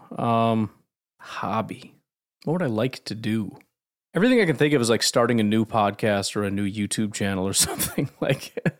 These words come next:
or, or something else to do with food. Like, you know, instead of grilling, I'd be diving into Italian food or baking. Probably should get back into, like, weightlifting. I do enjoy that, and the biggest reason I haven't is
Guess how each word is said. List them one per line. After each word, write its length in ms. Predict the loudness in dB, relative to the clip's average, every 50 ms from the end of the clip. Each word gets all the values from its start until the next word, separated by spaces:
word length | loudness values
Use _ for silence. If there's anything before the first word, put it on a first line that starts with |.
| _ _ _ _ _ -2
or, 260 | 2 4 4 4 4
or 360 | 4 4 4 4 4 4 2 2
something 320 | 2 2 2 4 4 4
else 160 | 4 2 2 2
to 60 | 2
do 80 | 2
with 140 | 4 2 2
food. 380 | 0 0 0 0 2 0 0 -2
Like, 180 | -2 -2 -4 -4 -8 -12 -8
you 140 | -6 -6
know, 100 | -4 -4
instead 200 | -2 -2 -2 0
of 100 | -2 -2
grilling, 360 | 0 2 2 2 2 2 0 -2
I'd 120 | -2 -2
be 200 | -2 -2 -2 -4 -6 -10 _ _ _ _ _ _ _ _ _ _ _ _ _ 0
diving 320 | 0 2 2 2 2 0
into 180 | 0 0 -2 -2
Italian 540 | -4 -4 -4 -2 -2 0 -2 -2 -4 -4
food 400 | -6 -4 -4 -4 -4 -4 -4 -4
or 180 | -4 -4 -6 -8 -10 -14 -14 -10 -6
baking. 500 | -4 -2 -2 -2 -2 -2 -4 -2 -4 -6 -8 _ _ _ _ _ _ _ _ -4
Probably 260 | 0 2 4 4 4
should 400 | 4 2 2 2 2 2 2 2 2
get 160 | 2 2 2
back 300 | 4 2 2 2 2 0
into, 240 | 0 0 0 0 0
like, 200 | 0 0 0 0
weightlifting. 680 | 0 0 0 0 0 -2 -4 -6 -6 -8 -8 -8 -8 -10 -14 _ _ _ _ _
I 80 | -10 -4
do 220 | 0 2 4 4
enjoy 340 | 4 4 4 4 4 4 4
that, 280 | 4 4 4 2 2 0
and 260 | -4 -6 -4 -4 -4
the 40 | -2
biggest 360 | 0 0 2 2 2 2 2
reason 240 | 2 2 2 0 -2
I 80 | -2 -2
haven't 400 | -2 -2 0 0 0 0 0 -2
is 380 | -4 -4 -4 -4 -4 -6 -8